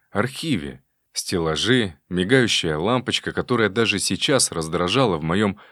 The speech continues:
собственном видении. В руках у меня толстая, пожелтевшая от времени папка, в душе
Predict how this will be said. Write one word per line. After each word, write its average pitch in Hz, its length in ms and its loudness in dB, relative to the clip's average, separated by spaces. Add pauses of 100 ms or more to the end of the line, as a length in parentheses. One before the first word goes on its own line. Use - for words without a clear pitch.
собственном 123 640 0
видении. 98 680 -4 (400)
В 82 100 -4
руках 135 360 2
у 120 40 2
меня 92 280 0 (160)
толстая, 135 360 0
пожелтевшая 85 720 -2
от - 100 -10
времени 87 400 -2
папка, 110 580 -2 (260)
в 76 100 -16
душе 110 480 0